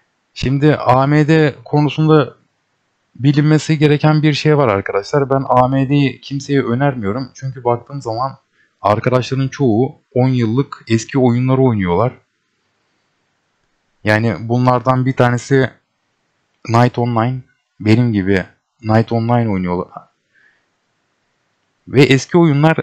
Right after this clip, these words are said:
DirectX dokuz ile çalışıyor arkadaşlar. DirectX dokuz diyeyim. A M D'nin C E O'su da kabul ediyor.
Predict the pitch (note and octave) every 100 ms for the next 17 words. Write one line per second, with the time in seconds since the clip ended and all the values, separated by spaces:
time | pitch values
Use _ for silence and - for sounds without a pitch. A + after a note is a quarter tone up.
0 | - - G#2+ C#3+ E3+ - D3+ - B2+ B2+
1 | C#3+ E3 C3+ _ _ _ _ _ _ _
2 | _ _ _ _ _ _ _ _ - G#2+
3 | G#2 F#2 - _ _ _ _ _ _ _
4 | _ _ - A#2 G#2 F#2+ G2+ F#2 F2+ -
5 | F2+ - F2 E2 _ - A#2+ C3 B2 G#2
6 | - - _ _ _ _ A2 - G#2 E2+
7 | F#2 C3+ D#3 _ _ _ _ _ _ _
8 | _ _ _ _ _ _ _ _ _ _
9 | _ _ _ - A2 C3+ D3+ D3+ E3+ F3+
10 | F3 D3 - - E3+ - D#3 C#3 D3 C3+
11 | D3 C#3 D3+ B2+ G2 C3+